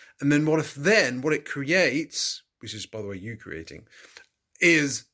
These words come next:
that, but unconsciously. And then it's your shadow creating a whole bunch of stuff, literally manifesting it based on fear. And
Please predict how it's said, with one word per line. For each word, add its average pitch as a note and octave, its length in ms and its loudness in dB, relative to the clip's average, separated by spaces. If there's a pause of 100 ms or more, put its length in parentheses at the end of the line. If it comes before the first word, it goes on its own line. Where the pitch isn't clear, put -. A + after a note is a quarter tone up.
that, A#2 640 -2 (260)
but B2+ 140 -4
unconsciously. A#2 760 -8 (420)
And C#3+ 160 2
then D#3 460 2 (120)
it's - 140 -8
your C#3+ 60 -2
shadow C#3+ 500 2
creating E3 680 4
a B2 60 -8
whole G#3+ 220 4
bunch A#3+ 220 2
of G3+ 60 -6
stuff, D3 520 -2 (400)
literally G3 540 0
manifesting F#3 760 0
it G2+ 240 -10 (840)
based D3+ 320 4
on B2 120 -2
fear. A2+ 540 -4 (1700)
And D3 520 4